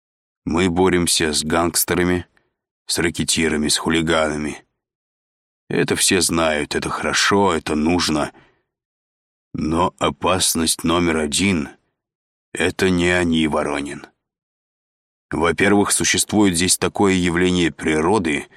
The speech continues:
именуется антигород. Слыхали?» «Нет, не слыхали, и правильно.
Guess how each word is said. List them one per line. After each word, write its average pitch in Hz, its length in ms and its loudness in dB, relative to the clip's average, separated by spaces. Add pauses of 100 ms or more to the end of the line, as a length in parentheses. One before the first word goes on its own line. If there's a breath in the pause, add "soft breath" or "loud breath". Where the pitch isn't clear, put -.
(1080 soft breath)
именуется 107 720 2
антигород. 87 920 -2 (1000)
Слыхали?» 85 760 -2 (1400)
«Нет, 82 340 -4
не 82 60 -2
слыхали, 78 600 0
и 113 80 2
правильно. 76 760 -2